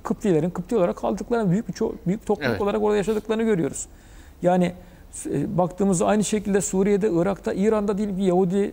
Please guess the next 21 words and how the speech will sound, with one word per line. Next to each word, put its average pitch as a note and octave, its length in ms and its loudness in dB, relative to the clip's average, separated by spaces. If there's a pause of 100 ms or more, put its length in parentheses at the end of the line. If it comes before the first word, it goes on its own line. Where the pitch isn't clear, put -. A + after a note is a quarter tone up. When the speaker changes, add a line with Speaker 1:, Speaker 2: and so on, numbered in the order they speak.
(100)
Speaker 1:
azınlıkların, F#3 720 -2 (340)
gayrimüslim F#3 480 0
azınlıklı, F3+ 400 -2
Ermenilerin, F#3 640 0
e, - 20 -6 (180)
Rumların, F#3 600 0
e, D3+ 160 0
başka E3+ 260 -2
azınlıkların F3+ 800 -2
mesela E3+ 320 -4
var G3 140 2
olduklarını G3+ 400 0
görüyoruz. E3+ 460 0 (220)
Bu B3 160 2
anlamda A#3 320 4
yani G3+ 140 2
şunu A3 200 0
söylemek E3+ 340 2
istiyorum. D#3 280 -6 (220)
Farklı - 400 0
inançlıların, F#3 640 0